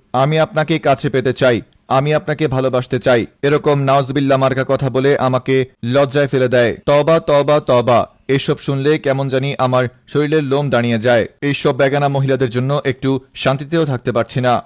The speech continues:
এইসব বেগানা মহিলাদের নিয়ে বিস্তারিত দেখুন রিপোর্টার ইবলিস হোসেন শয়তানের রিপোর্টে। চেহারা সুরত সুন্দর হনে কি একটা বিপদে পড়ে গেলাম। যেখানে যাই সেখানেই শুধু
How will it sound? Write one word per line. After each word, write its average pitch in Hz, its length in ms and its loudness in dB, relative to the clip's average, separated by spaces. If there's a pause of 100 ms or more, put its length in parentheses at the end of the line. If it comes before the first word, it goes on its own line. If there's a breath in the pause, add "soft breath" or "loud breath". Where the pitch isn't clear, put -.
(140)
এইসব 170 300 -2
বেগানা 156 320 0
মহিলাদের 165 440 2
নিয়ে 151 140 -2
বিস্তারিত 135 320 -2
দেখুন 135 220 -2
রিপোর্টার 135 500 0 (280)
ইবলিস 147 340 -2
হোসেন 143 320 -2 (160)
শয়তানের 135 420 -2
রিপোর্টে। 110 460 -4 (880)
চেহারা 170 300 -2
সুরত 190 320 -4
সুন্দর 151 360 -4
হনে 165 320 -2
কি 139 180 -6
একটা 147 200 -6
বিপদে 127 380 -4
পড়ে 113 240 -4
গেলাম। 113 340 -2 (200)
যেখানে 139 360 -4
যাই 165 160 -2
সেখানেই 156 420 -6
শুধু 131 360 -4